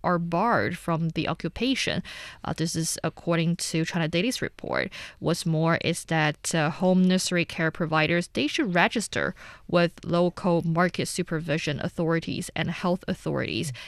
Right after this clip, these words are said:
and will be subject to on-site inspections. Uh, apparently, I think this is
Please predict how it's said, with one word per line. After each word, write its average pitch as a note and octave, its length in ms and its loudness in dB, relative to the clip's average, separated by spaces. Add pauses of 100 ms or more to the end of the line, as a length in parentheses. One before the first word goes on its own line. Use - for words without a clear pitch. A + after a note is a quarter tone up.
(140)
and A3 260 4
will E3+ 300 6
be D#3+ 140 4
subject - 520 -2
to E3 400 0
on-site F#3 580 0
inspections. - 800 -2 (460)
Uh, F#3+ 480 6
apparently, G#3+ 480 8
I E3 140 2
think F#3 240 2
this F3 160 -2
is F3 180 -4